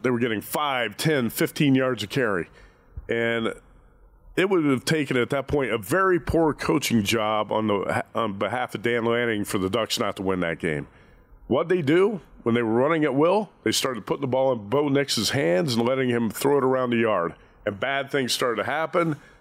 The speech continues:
North Carolina got back in the game. I don't I don't give that Oregon coaching staff high marks. The Ducks were lucky to win that game. They should have won that game in a blowout.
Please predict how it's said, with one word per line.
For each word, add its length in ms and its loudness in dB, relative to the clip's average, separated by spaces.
North 200 0
Carolina 460 0
got 220 -2
back 260 -2
in 60 -4
the 80 -2
game. 340 0
I 140 -4
don't 240 -4
I 60 0
don't 160 -2
give 140 2
that 180 2
Oregon 440 2
coaching 360 -2
staff 320 -2
high 200 -2
marks. 440 -2
The 160 0
Ducks 320 -2
were 120 0
lucky 300 0
to 80 2
win 160 4
that 180 2
game. 200 2
They 100 2
should 180 0
have 100 2
won 180 2
that 180 -2
game 180 0
in 60 0
a 40 -2
blowout. 600 0